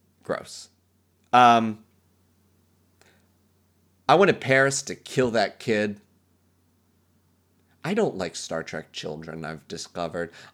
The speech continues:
I wanted Kirk, I wanted Kirk in, uh, And the Children Shall Lead to, like, the whole crew just abandon ship and they blow up the Enterprise with all the kids on it because they're gross and stupid and aggravating. It's like, "Let's just kill these kids."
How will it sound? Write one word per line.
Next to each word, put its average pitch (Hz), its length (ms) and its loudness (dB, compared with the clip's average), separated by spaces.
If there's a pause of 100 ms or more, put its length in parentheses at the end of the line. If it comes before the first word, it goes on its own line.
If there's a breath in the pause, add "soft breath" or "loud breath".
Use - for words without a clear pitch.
I 143 160 4
wanted 135 380 2
Kirk, 107 380 -2 (320 loud breath)
I 139 100 6
wanted 196 360 4
Kirk 160 460 -2 (100)
in, 113 400 2
uh, 104 240 2
And 113 180 2
the 110 60 2
Children 113 440 -2
Shall 101 380 0
Lead 107 440 -2 (240 loud breath)
to, 120 200 0
like, 98 520 0 (400 soft breath)
the 120 80 0
whole 170 260 4
crew 147 220 2
just 127 260 -2
abandon 110 480 2
ship 120 340 0
and 107 80 -6
they 104 120 -2
blow 110 320 2
up 110 160 2
the 107 100 0
Enterprise 110 480 0
with 117 140 -6
all 104 160 0
the 101 80 -6
kids 101 320 -2
on 104 160 0
it 139 180 -2
because 104 380 -6
they're 95 120 -4
gross 101 580 -2 (360 soft breath)
and 95 380 0
stupid 110 720 -2
and 92 400 -2
aggravating. 110 720 0 (840 soft breath)
It's - 120 -6
like, 113 100 0
"Let's 143 160 2
just - 180 -4
kill 104 140 -2
these 85 220 -8
kids." 95 360 -6